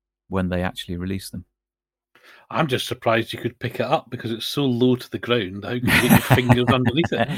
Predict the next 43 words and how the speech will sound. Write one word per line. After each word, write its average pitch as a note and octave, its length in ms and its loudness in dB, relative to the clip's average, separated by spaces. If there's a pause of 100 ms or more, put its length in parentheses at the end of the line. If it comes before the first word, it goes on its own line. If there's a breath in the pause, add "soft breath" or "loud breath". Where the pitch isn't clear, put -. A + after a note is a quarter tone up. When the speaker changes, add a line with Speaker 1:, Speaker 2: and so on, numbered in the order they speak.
Speaker 1:
<laughs> C4 180 -6
It's E3 220 6
a, F3+ 200 2
it's - 180 0
a G3 60 4
Speaker 2:
Yeah. G#3+ 60 2
Speaker 1:
wee D4 280 2
little A#3+ 320 0
thing. G#2 300 6
It's - 220 -2
lovely. A#2 500 0
It C3 140 0
is F3 180 -2
lovely. C#3 340 2
It F#2+ 100 -4
does D3 260 0
ride G#2+ 300 0
way A#2+ 220 -2
too - 200 -8
low. E2 180 -4
That F#2+ 160 -4
looks - 220 -14
silly. F2 420 -8
But E3 360 -4
it's G#2+ 160 -2
a, C3 60 -2
it A2+ 80 0
Speaker 2:
Yes. C3 80 2
Speaker 1:
is C3 160 2
a F#2 80 2
lovely F2+ 320 0
thing. - 220 -6
Alphas C3 760 -2
of F#2 100 -12
that F2 180 -2
era, E2 480 -6
beautiful, - 460 -14 (220)
beautiful - 420 -20
cars. - 260 -20 (580)
Speaker 2:
Uh, C3+ 240 4 (240)
now, B2+ 260 4 (400)
two E3 180 4
questions. B2 680 -4